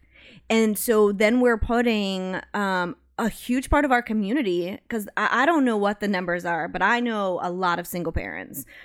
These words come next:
Um, what are they supposed to do? Because then if they don't go to work, how are they gonna pay their bills? And then what's the safety of their kids? So, um, I can see both sides.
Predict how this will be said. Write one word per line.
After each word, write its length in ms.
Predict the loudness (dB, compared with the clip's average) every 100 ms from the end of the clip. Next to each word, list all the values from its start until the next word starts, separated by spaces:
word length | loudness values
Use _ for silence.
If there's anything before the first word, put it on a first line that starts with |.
| -16 -4
Um, 380 | 0 2 0 -6 _ -6
what 240 | 2 2
are 100 | 2
they 160 | -2 -4
supposed 380 | -4 -4 -6 -8
to 80 |
do? 340 | -8 -6 -6 -8
Because 200 | -8 -4
then 100 | -4
if 140 | -2
they 120 | -2 -2
don't 140 | -2
go 100 | -2
to 80 | -2
work, 220 | -2 -4
how 140 | -4
are 80 | -2
they 100 | -2
gonna 160 | -4 -4
pay 160 | -4
their 160 | -4 -4
bills? 400 | -2 -2 -2 -4 0
And 160 | 2
then 420 | 4 4 2 0
what's 220 | -2 -4 -8
the 80 |
safety 380 | -6 -6 -6 -8
of 100 | -8
their 160 | -8 -8
kids? 480 | -10 -10 -12 -16 -20 -20 -20 -20 -6
So, 480 | 2 4 4 4 2
um, 160 | 2
I 140 | 2 0
can 160 | -2
see 200 | -4 -2
both 280 | 0 0 -2
sides. 640 | -2 -2 0 0 -2 -8